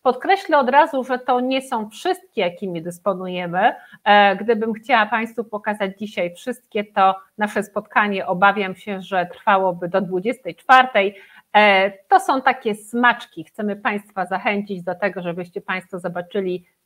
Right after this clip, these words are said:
czym oferujemy, e, co mamy w ofercie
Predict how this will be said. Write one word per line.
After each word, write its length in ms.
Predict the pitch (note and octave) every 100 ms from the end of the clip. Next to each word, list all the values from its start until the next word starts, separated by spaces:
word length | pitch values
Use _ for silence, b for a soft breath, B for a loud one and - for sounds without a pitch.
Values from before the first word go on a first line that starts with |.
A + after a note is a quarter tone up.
| _
czym 260 | - C#4 B3
oferujemy, 920 | A#3 C4 G#3+ G#3 G#3+ G#3 F#3+ F3+ F3 b _ -
e, 380 | F#3+ F3+ F3 F3
co 200 | D4+ C#4+
mamy 400 | C4 A#3+ A3 G3+
w 60 |
ofercie 680 | G#3 G#3 G#3 G#3 - F#3 F3+